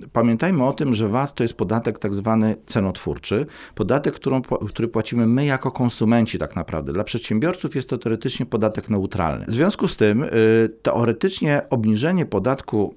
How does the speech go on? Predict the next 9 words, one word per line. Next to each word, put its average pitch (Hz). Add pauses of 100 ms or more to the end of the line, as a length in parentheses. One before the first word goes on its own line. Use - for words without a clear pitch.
(100)
z 101
pięciu 131
procent 101
do 98
zero 147
powinno 127
przynieść 123 (200)
spadek 110
ceny 98